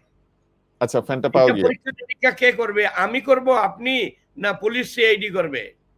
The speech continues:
Speaker 1: Definitely পুলিশের, আহ, করার কথা। ওই ফ্যানটা এখন কোথায় আছে, যে ফ্যানটার কথা আপনি বলছেন?
Speaker 2: I don't know, maybe পুলিশ জানে।
Speaker 1: আচ্ছা, ঠিক আছে। তো আপনি এর মধ্যে একটা কথা বলছিলেন, সেটি হচ্ছে যে হয়তোবা সামিরা ফোন করে বলেছে, আহ, এবং ওই পাশ থেকে বলেছে যে, "দরজা খোলা রেখো,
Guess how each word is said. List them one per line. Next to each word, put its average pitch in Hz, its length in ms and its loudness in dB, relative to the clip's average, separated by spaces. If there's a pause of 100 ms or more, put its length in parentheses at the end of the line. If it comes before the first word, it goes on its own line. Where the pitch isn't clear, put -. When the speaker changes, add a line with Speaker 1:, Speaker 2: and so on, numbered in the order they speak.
(100)
Speaker 1:
Definitely 190 360 4
পুলিশের, 202 360 2
আহ, 160 440 6
করার 151 340 4
কথা। 143 200 -4
ওই 175 100 4
ফ্যানটা 202 420 2
এখন 208 220 -4
কোথায় 160 340 0
আছে, 90 240 -6
যে 117 160 -4
ফ্যানটার 123 480 -4
কথা 117 220 -4
আপনি 104 180 -8
বলছেন? - 400 -12 (320)
Speaker 2:
I 269 140 2
don't 196 200 -4
know, 214 180 -4
maybe 180 240 -4
পুলিশ 185 280 -8
জানে। 190 300 -6 (880)
Speaker 1:
আচ্ছা, 101 320 -18 (500)
ঠিক - 160 -2
আছে। 110 240 -2 (300)
তো 185 100 6
আপনি - 320 2
এর 220 160 6
মধ্যে 220 240 0
একটা 226 220 2
কথা 190 200 2
বলছিলেন, 170 420 -2
সেটি 170 220 -4
হচ্ছে 165 260 0
যে 160 280 6 (160)
হয়তোবা 156 340 0
সামিরা 160 440 0
ফোন 165 320 -6
করে 170 320 0
বলেছে, 143 500 0
আহ, 131 480 0
এবং 135 180 -4
ওই 139 100 -4
পাশ 135 240 -6
থেকে 143 160 -8
বলেছে 135 360 -4
যে, 120 120 -4
"দরজা 123 280 -2
খোলা 120 220 -2
রেখো, 117 340 -4